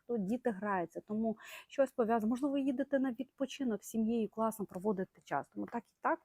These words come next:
м, буде, е, прекрасно. Далі,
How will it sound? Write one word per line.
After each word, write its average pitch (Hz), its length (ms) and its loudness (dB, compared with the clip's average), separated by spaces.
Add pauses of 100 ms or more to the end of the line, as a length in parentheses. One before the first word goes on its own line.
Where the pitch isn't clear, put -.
(120)
м, 196 460 2
буде, 190 380 0 (200)
е, 190 240 -4
прекрасно. - 500 -6 (2000)
Далі, 202 440 2